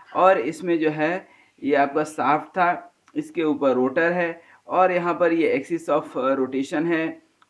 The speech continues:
और ये C जो है geometric center of the disc है, और ये deflected position पर center of gravity है। एक्स और ई क्या था आपका? इसेंट्रिसिटी। मैं चाहूँगा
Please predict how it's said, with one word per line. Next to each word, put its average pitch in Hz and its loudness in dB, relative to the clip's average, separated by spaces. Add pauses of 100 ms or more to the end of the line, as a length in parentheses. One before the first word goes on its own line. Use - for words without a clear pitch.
और 180 0
ये 185 0
C 196 -10
जो 180 -2
है 185 2
geometric 156 0
center 156 -2
of 147 2
the 190 0 (240)
disc 156 -4
है, 156 -4 (380)
और 185 4 (220)
ये 147 -2
deflected 165 0
position 165 -2
पर 151 4 (200)
center 170 2
of 156 2
gravity 127 0
है। 90 -12 (480)
एक्स 170 -2
और 156 -2
ई 175 -10
क्या 175 2
था 190 0
आपका? 165 0
इसेंट्रिसिटी। 143 -4 (640)
मैं 139 -2
चाहूँगा 175 6